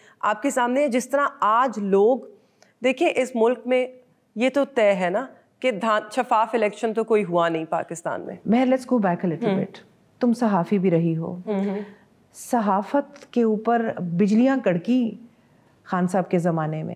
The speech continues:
Speaker 1: पहले भी कड़की।
Speaker 2: और वो बिल्कुल ठीक है, लेकिन तुम कह रही हो ना, नई जमात थी,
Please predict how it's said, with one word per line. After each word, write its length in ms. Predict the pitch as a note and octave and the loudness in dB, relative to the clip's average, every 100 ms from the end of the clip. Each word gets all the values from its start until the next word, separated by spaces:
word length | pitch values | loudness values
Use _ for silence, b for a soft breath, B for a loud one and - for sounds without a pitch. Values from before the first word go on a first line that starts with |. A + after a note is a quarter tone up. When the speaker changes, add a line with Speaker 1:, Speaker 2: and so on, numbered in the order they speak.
| - | -4
Speaker 1:
पहले 260 | B3+ C#4 F4 | -2 0 0
भी 120 | F4+ | -2
कड़की। 120 | F4+ | 0
Speaker 2:
और 460 | G#3+ G#3+ G#3+ - - | 2 4 2 -2 -4
वो 180 | F3+ F#3 - | 0 0 0
बिल्कुल 300 | G3+ F#3 B3 | -2 0 0
ठीक 300 | A#3+ G#3 F3+ | 0 -2 -2
है, 180 | F3 - | -4 -4
लेकिन 320 | F#3 F#3+ A3 | -2 0 0
तुम 180 | G#3+ A3 | 0 0
कह 120 | G3+ | 0
रही 100 | G3+ | 0
हो 60 | C4+ | 0
ना, 80 | D4+ | 2
नई 260 | G#3+ F#3+ | 2 4
जमात 320 | F3+ E3+ E3+ - | 2 0 -2 -6
थी, 260 | - - | -12 -16